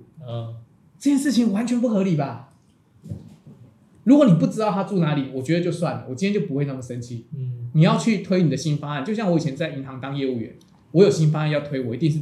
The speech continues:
Speaker 2: 先推给客人。
Speaker 1: 但我觉得应该是那个柜台真的不懂啊。
Speaker 2: 嗯。
Speaker 1: 但因为你爸讲说要快，那其实就是推五G啊，只是他不知道五G的涵盖范围大不大。
Speaker 2: 他知道。
Speaker 1: 他知道山上。
Speaker 2: 他知道山上没有讯号，因为他也是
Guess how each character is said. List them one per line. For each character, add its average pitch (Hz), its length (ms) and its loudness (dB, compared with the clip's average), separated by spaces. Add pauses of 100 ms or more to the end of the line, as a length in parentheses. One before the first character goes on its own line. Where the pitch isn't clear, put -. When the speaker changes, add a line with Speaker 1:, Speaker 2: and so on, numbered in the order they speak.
Speaker 2:
先 139 220 -4
推 143 140 -6
给 117 120 -6
客 131 120 -10
人。 117 40 -8
Speaker 1:
但 233 120 -2
我 156 100 4
觉 135 180 -2
得 131 160 -2
应 151 60 -12
该 160 160 -2
是 160 160 -2
那 156 180 -4
个 120 340 -2
柜 139 200 -2
台 110 140 -8
真 117 160 -14
的 113 80 -12
不 131 80 -16
懂 - 220 -20
啊。 - 200 -20
Speaker 2:
嗯。 - 40 -8
Speaker 1:
但 190 120 0
因 214 140 2
为 180 180 -2
你 120 140 -8
爸 156 180 -4
讲 104 240 -12
说 123 180 -10
要 120 120 -8
快， 107 320 -16
那 117 80 -12
其 104 240 -18
实 104 40 -20
就 110 100 -10
是 110 80 -10
推 107 140 -14
五 104 100 -12 (100)
G - 120 -20
啊， 110 140 -20
只 135 100 -14
是 139 60 -6
他 165 160 -2
不 170 140 -8
知 160 120 -10
道 143 200 -4
五 110 120 -8
G 131 200 -12
的 120 160 -8
涵 113 200 -18
盖 120 360 -12 (100)
范 123 320 -8
围 104 140 -16 (120)
大 110 140 -14
不 - 160 -20
大。 104 180 -20 (220)
Speaker 2:
他 196 120 -2
知 190 160 -4
道。 180 320 -4 (640)
Speaker 1:
他 156 80 0
知 151 120 -2
道 156 120 0
山 147 160 -2
上。 156 140 -2
Speaker 2:
他 - 0 -
知 190 140 -2
道 190 100 2
山 165 140 4
上 165 120 2
没 123 120 -2
有 117 100 -8
讯 117 180 -10
号， - 160 -14
因 170 60 -2
为 175 80 4
他 165 160 -2
也 135 160 -2
是 135 220 -8